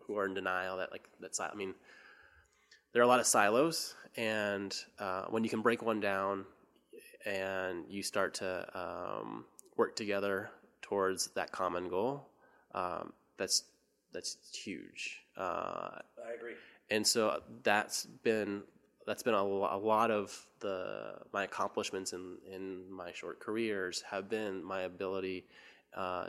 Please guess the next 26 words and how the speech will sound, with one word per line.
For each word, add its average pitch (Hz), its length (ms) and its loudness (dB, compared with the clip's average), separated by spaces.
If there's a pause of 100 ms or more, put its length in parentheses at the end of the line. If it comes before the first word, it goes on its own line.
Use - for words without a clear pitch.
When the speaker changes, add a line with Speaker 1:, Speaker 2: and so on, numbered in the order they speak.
Speaker 1:
to 95 100 -4
break 92 280 2
down 90 160 2
those 101 160 2
silos 110 560 2
and 92 160 -6
to, 85 200 -4
to - 80 -8
find 90 320 2
consensus 90 800 -2
and 87 120 -4
to, 87 420 -6
uh, 50 500 -8
co-, - 140 -12 (120)
find 92 240 0
cooperation, 98 1080 2 (460)
um, 87 800 -2
and 104 160 0
to, 92 240 0 (680)
um, 90 460 -8 (1400)
find 104 400 2
the 98 40 2
strengths - 720 2
within 98 440 -2 (440)
each 117 200 -4
organization 113 920 2